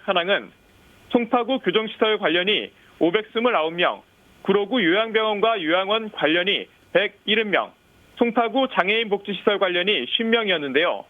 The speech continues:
정세균 국무총리는 오늘 중앙재난안전대책본부 회의에서 송파구 교정시설인 동부구치소에서 어제 확진자가 이백서른세 명 추가돼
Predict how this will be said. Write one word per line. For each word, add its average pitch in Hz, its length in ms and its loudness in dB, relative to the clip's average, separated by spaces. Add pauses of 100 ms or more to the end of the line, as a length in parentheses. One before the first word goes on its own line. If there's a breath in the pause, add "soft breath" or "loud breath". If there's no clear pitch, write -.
(680)
정세균 220 440 0
국무총리는 214 760 0
오늘 170 380 0 (320 soft breath)
중앙재난안전대책본부 214 1500 0
회의에서 180 640 0 (160)
송파구 233 480 2
교정시설인 208 720 0
동부구치소에서 175 1120 0 (320)
어제 170 240 2
확진자가 214 560 0
이백서른세 220 920 -2
명 226 300 -2 (100)
추가돼 190 560 0